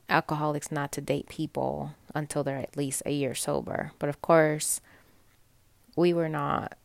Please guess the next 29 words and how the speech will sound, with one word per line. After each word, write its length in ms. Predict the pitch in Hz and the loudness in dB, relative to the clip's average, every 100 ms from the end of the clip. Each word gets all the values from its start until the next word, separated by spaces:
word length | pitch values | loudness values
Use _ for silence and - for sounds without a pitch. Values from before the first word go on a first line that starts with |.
| - - - | -20 -10 0
listening 500 | 160 147 123 113 - | 2 2 -2 -2 -4
to 120 | - | -2
anybody's 500 | 139 143 127 123 - | -2 0 -2 -2 -4
advice. 760 | 156 175 175 175 170 170 - | 0 4 6 6 6 2 -2
We 140 | 147 143 | 0 -2
were 120 | 139 | -4
going 420 | 147 135 131 131 | -2 0 0 -2
with 160 | 123 - | -6 -8
the 60 | |
flow. 640 | - - 156 151 147 147 - | -10 -2 2 2 2 0 0
We 360 | 151 143 143 - | 0 -2 -2 -6
actually 540 | - 139 147 - 147 135 | -6 -6 -6 -6 -6 -6
fell 320 | - 143 143 | -4 -2 -2
in 80 | 143 | 0
love 440 | 143 147 156 - - | 0 -2 -6 -16 -4
really 260 | 151 143 | 0 0
fast. 760 | 143 139 139 139 147 - - - - - - - - - - | 2 2 4 2 0 0 -2 -8 -12 -20 -20 -20 -20 -20 -2
Um, 680 | - 160 147 135 - 139 170 - - _ _ - | 0 2 0 -2 -4 -8 -10 -18 -20 _ _ 0
and 100 | 190 | 4
it 40 | 175 | 4
was 160 | 156 | 4
funny 260 | 196 190 180 | 4 4 2
because 760 | 160 - 160 156 - - - - - - - - _ - | 2 4 4 2 4 4 4 0 -4 -10 -10 -20 _ -12
<laughs> 760 | - - - - - - - - | -8 -8 -10 -14 -18 -20 -10 6
this 220 | 208 240 | 8 8
is 120 | 269 | 6
how 160 | 262 220 | 6 6
I 160 | 202 | 6
know 560 | 180 156 156 165 - | 6 6 6 4 2